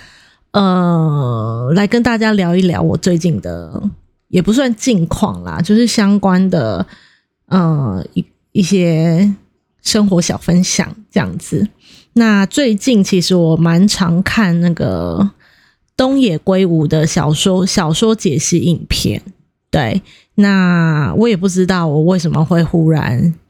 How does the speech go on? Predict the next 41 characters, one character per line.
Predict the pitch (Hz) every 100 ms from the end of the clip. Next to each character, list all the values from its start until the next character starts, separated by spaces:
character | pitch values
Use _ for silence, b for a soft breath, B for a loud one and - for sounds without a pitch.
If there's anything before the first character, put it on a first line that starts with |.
| _ -
喜 | - - 151
欢 | 156 151 160
上， | - 165 160
可 | 202
能 | 240
是 | 330
因 | 339
为 | 330
我 | 262
有 | 170
做 | 185 185
这 |
个 | 175
节 | - 151
目， | 156 175 165 -
或 | - 220
者 | 175
是 | 226 214 B B B -
可 | 220 190
能 | 196
我 | 202
听 | 190 277
到 | 269
很 | 208 202 180
多 | - 214 220
人 | 196 170
说， | 170
哎， | - 233 247
东 | 254 254
野 | 190
圭 | 202 196
吾， | 180
东 | 180 196 190
野 | -
圭 | 170 170
吾 | 151
的 | 151 160
作 | - 170
品 | 156
很 | 156 - 143
多。 | 151 165 156 139